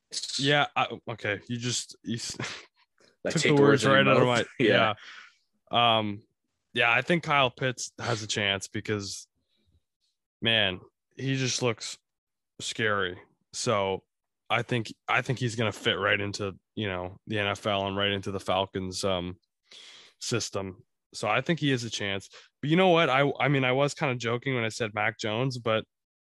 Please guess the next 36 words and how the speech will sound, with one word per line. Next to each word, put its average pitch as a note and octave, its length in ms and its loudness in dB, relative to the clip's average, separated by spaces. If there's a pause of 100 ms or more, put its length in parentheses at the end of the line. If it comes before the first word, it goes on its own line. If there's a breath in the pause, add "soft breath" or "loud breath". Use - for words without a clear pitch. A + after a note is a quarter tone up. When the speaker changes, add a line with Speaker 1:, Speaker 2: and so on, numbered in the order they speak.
(240)
Speaker 2:
I D#3+ 120 0
think A3 180 2
there C#3 180 4
is, D3+ 400 0 (800)
he's, C#3+ 260 -2
I C3+ 160 2
Speaker 1:
There's E3+ 40 0
Speaker 2:
think G3+ 140 6
Speaker 1:
hope. E3 100 2
Speaker 2:
he C#3 120 2
could, A#2 80 -8 (140)
there, D3 220 2
he C#3+ 160 0
could E3 140 -4
be F3+ 100 2
a E3+ 40 4
dark A#2 320 2
horse. A#2 640 -2
I G#2+ 80 -4
mean, A2+ 400 -2 (1400)
I C#3 120 2
think F#3+ 180 2
he's E3+ 240 2
the D3 100 6
most C3+ 360 4
ready A#2 400 2
out G#2+ 140 0
of G2+ 60 -2
any A2 260 -2
of G#2+ 100 -4
the, G#2 140 -4 (800)
the G#2 360 0 (100)
rookie A2+ 280 -4
quarterbacks G2+ 640 -2
this - 240 -10
year. F#2 360 -12